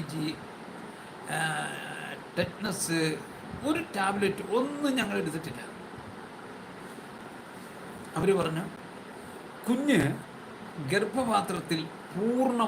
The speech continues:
വളർച്ച പ്രാപിച്ചിരിക്കുക, ഇനി ഒരു സ് നിമിഷം പോലും ഗർഭപാത്രത്തിൽ കുഞ്ഞ് ഇരിക്കാൻ പാടില്ല, ഇപ്പോൾ തന്നെ അതിനെ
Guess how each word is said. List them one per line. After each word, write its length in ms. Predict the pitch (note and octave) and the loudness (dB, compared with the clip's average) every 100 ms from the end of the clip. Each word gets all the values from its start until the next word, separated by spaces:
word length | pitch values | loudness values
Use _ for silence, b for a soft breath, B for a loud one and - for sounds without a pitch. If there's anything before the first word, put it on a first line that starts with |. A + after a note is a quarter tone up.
| E3 | 4
വളർച്ച 280 | F3+ F3 F3+ | 2 2 0
പ്രാപിച്ചിരിക്കുക, 460 | D#3 D#3+ C#3+ C#3 D3 | 2 0 -2 -2 0
ഇനി 80 | D#3 F3 | 2 4
ഒരു 100 | G3+ - | 4 4
സ് 80 | - - F3 | 2 -2 0
നിമിഷം 340 | G3+ F#3+ A3 E3+ | 0 6 6 6
പോലും 280 | E3 D#3 C3 - - - - - - - D3 | 2 0 -2 -2 -2 -4 -12 -12 -12 -2 0
ഗർഭപാത്രത്തിൽ 640 | F3 A3 G3+ F3+ E3 E3+ F3 | 4 4 4 2 -2 0 2
കുഞ്ഞ് 260 | F3+ G3 F3+ D#3+ | 2 2 0 2
ഇരിക്കാൻ 360 | E3 F#3 G#3+ G#3 E3 | 2 2 4 4 4
പാടില്ല, 280 | D#3 D#3 D3 E3 | 2 2 0 0
ഇപ്പോൾ 260 | D#3+ G3 A3 - | -2 6 6 6
തന്നെ 240 | E3+ E3 D#3 C#3 - D3+ | 2 2 2 0 -4 -2
അതിനെ 220 | E3 | 0